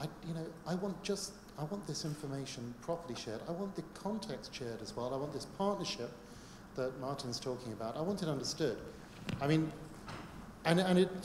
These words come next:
you know, I, I, I don't want any of it misinterpreted. I want, uh, not just a few facts shared.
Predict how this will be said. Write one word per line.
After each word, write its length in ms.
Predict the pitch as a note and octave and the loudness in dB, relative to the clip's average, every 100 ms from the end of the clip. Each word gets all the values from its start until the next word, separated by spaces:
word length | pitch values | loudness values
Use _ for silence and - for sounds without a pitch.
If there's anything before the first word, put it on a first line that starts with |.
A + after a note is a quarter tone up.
| E3+ | 2
you 100 | F3+ | 6
know, 160 | B2+ C3 C3+ | 6 6 8
I, 80 | |
I, 300 | D3 D#3+ E3+ - - - - - - - - - | 8 8 4 0 -4 -12 -14 -14 -14 -14 0 8
I 80 | |
don't 160 | E3+ A#3 | 12 12
want 140 | G#3+ | 12
any 160 | G#3 G#3+ | 10 10
of 80 | E3+ | 8
it 100 | C#3+ | 10
misinterpreted. 840 | E3 G#3 A3 F#3 G3+ G#3+ - - - - - - - - - - - - | 12 12 10 8 8 4 2 -2 -6 -12 -14 -10 -8 -8 -12 -14 -12 2
I 60 | D#3+ | 6
want, 220 | F#3+ E3 | 6 4
uh, 100 | D3+ - | 0 2
not 200 | F#3 G3 | 4 6
just 220 | F#3+ F#3+ F3+ | 6 4 4
a 40 | |
few 200 | - F#3+ | 4 4
facts 500 | F#3 - F#3 - - | 4 4 4 4 -2
shared. 440 | - A#2 G2 G2 | 2 2 0 -4